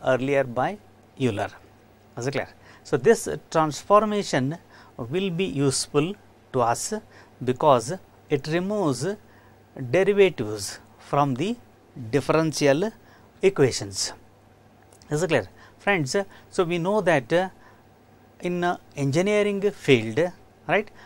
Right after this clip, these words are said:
most of the problems can be write down in differential equation, right. So, in a differential equation means, uh, mostly in the form of ordinary differential equation.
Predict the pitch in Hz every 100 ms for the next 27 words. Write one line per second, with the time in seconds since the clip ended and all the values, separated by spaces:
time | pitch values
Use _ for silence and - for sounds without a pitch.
0 | - 143 156 214 - 214 180 175 170 139
1 | 120 127 143 135 - 175 - - 165 190
2 | 196 202 147 135 131 151 131 147 165 -
3 | 160 185 208 - - 120 127 139 135 127
4 | 135 180 - - - 120 131 131 117 92
5 | - - - - 151 214 - - - 208
6 | 196 190 196 196 202 170 180 175 175 165
7 | 127 190 - - - 156 156 165 185 -
8 | 190 160 160 - 147 139 131 143 151 151
9 | 127 160 175 - - - 156 175 202 190
10 | 190 185 131 139 143 131 156 165 - 127
11 | - 131 123 - 101